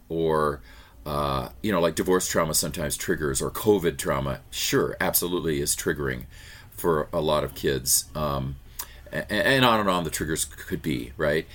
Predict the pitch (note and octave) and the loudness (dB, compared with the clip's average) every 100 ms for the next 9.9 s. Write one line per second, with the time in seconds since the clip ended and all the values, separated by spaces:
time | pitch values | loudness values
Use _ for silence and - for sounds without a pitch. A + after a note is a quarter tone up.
0 | - - - - - G#2 G#3+ - F#2+ - | -16 -16 -16 -12 6 6 6 2 2 2
1 | - G#2+ A2 G#2+ G2 F#2 F2 D#2 D#2+ D#2 | 0 0 0 4 2 4 2 4 2 2
2 | D#2 D#2 D#2+ C#2+ - - G#1+ - B2+ F2 | 0 -2 -2 -2 -4 -6 -4 -4 -4 0
3 | F#2 F#2+ F#2 F2+ E2+ F2+ D#2 - A#1 - | 2 2 2 -2 2 2 2 -2 -2 -4
4 | - - - F2 C#2 - C#2+ A#1 - - | -4 -6 -4 -6 -4 -2 -2 -4 -8 -12
5 | - - - C#2+ C#2 C2 - E2+ D2 - | -12 -14 -6 -2 0 -2 -2 -2 -2 -2
6 | D#2 C2+ A#1 G#1 - - - - - - | -2 -2 -4 -4 -2 -2 -4 -16 -16 -16
7 | - - - G#2 G2 A2 G2+ - C3+ F#3+ | 2 4 8 6 6 4 2 6 4 6
8 | - - D#2+ - A1+ C#2 - - - - | -2 0 0 0 -4 -6 -10 -16 -18 -16
9 | - - F2+ F2+ E2+ G2+ G2 F#2 | -16 -2 2 2 4 4 4 2